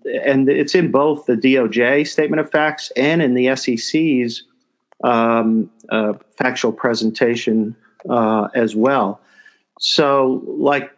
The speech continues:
one of my favorite countries, 'cause I, I worked on the Halliburton ca-,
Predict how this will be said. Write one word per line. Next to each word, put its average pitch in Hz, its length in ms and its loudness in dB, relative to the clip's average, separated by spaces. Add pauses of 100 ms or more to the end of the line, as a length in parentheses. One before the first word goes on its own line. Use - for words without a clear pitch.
one 123 320 0
of 165 60 2
my 151 140 2
favorite 147 420 0
countries, 135 540 0
'cause 120 160 0
I, 120 280 0
I 117 140 -2
worked 135 320 -2
on 117 180 0
the 107 220 0
Halliburton 117 640 -2
ca-, 107 360 -4